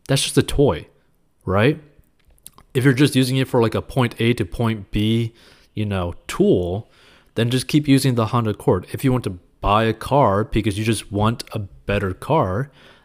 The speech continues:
admit that, own up to it, and budget for it, right? Basically, "Okay, I make, well, I bring home, you know, twenty-eight thousand dollars. Then that means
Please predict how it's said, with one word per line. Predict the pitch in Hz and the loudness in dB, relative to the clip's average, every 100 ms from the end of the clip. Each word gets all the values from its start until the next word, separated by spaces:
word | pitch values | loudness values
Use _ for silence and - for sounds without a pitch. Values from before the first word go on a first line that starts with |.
| _ | _
admit | 110 101 113 190 - | -4 0 0 -2 -4
that, | 95 90 101 - _ _ _ | -4 0 -2 -4 _ _ _
own | 127 120 | -2 2
up | 135 170 | 0 -2
to | - 104 95 | -2 0 2
it, | 101 139 - - - - - | 2 0 -4 -20 -20 -14 -2
and | 127 123 127 - | 2 2 0 -8
budget | 113 101 123 131 120 139 - | -12 6 6 8 4 2 -2
for | - 156 135 78 | -6 2 2 2
it, | - _ _ _ _ | -8 _ _ _ _
right? | 92 101 156 | -2 0 0
Basically, | 113 110 - 117 127 | -2 -4 0 0 2
"Okay, | 131 147 110 110 | 0 0 0 0
I | 113 131 | 2 2
make, | 127 127 123 - - | 4 2 0 -8 -4
well, | 110 | 0
I | 107 | 0
bring | 104 113 110 | 0 2 2
home, | 104 139 127 98 110 117 | 0 2 2 2 -2 -2
you | 95 | -2
know, | 95 110 - - - - | -2 -2 -6 -16 -20 -12
twenty-eight | - 117 120 120 120 - | -4 -2 0 0 0 0
thousand | 104 101 104 | 0 0 0
dollars. | 143 104 85 - - - - - | 2 0 -2 -10 -16 -20 -20 -12
Then | 101 98 | -6 0
that | 110 143 | 0 0
means | 123 139 160 113 113 110 | 2 4 4 4 0 -6